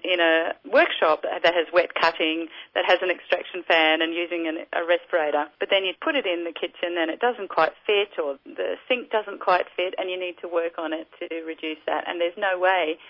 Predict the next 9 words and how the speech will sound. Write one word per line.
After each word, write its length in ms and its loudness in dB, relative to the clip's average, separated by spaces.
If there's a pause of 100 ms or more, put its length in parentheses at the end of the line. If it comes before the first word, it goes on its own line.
(240)
that 140 4
in 140 2
that 240 2
sort 100 2
of 140 -2
circumstance 640 -2 (380)
it's 180 -4 (220)
possible 400 0 (100)
to 340 -4